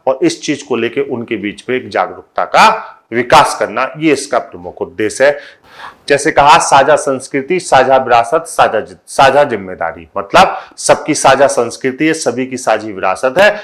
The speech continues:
और सभी की समान रूप से जिम्मेदारी है, यही इसका प्रमुख उद्देश्य है। आइए दसवें प्रश्न की तरफ बढ़ते हैं। दसवां प्रश्न है आपका,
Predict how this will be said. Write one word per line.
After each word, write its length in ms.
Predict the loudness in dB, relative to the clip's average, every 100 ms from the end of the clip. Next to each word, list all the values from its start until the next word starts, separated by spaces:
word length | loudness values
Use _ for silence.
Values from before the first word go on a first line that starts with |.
| -4
और 80 | -2
सभी 360 | 2 2 2 -2
की 120 | -4
समान 420 | 0 2 2 0
रूप 140 | -4
से 400 | -4 2 2 0 -8
जिम्मेदारी 600 | -8 -4 0 2 2 2
है, 340 | 2 2 -8 -2
यही 320 | 2 2 0
इसका 240 | -4 -4
प्रमुख 640 | -4 -4 2 4 2 -6 -8
उद्देश्य 520 | -8 -6 -6 -6 -16
है। 80 | -20 _ 0
आइए 220 | 0 -4 -14 _ _
दसवें 380 | 2 2 4 0
प्रश्न 280 | 0 -6 -8
की 100 | -4
तरफ 420 | 2 4 2 -4 -4
बढ़ते 280 | -4 -4 -14
हैं। 220 | -16 -20 _ _ _ _ _ _ _ -20 -4
दसवां 320 | 2 4 4 4
प्रश्न 280 | 2 2
है 120 | 2 4
आपका, 580 | 2 2 2 2 -2